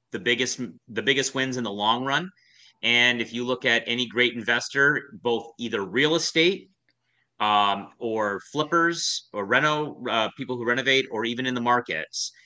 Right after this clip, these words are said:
all the people who are extremely successful are the ones that actually buy in a dip or actually buy, uh, during a recession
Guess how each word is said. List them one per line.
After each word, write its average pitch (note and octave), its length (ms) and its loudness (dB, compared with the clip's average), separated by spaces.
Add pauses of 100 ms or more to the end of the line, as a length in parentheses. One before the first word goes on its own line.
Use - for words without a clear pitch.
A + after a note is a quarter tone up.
(300)
all C#3 340 4
the C#3+ 140 -2
people C3+ 300 -4
who B2 120 0
are A2+ 120 2
extremely B2+ 500 -2
successful A#2 580 -4
are G#2 60 -2
the G2+ 80 -4
ones G#2 300 -4
that G#2+ 140 -2
actually G2 280 -2
buy A2 340 4
in A#2 140 4
a A2 60 0
dip A2 320 0 (100)
or G2+ 140 0
actually G2+ 340 0
buy, G2+ 580 2 (540)
uh, G2+ 160 2
during G#2 300 -2
a G2+ 60 -6
recession G2 680 -4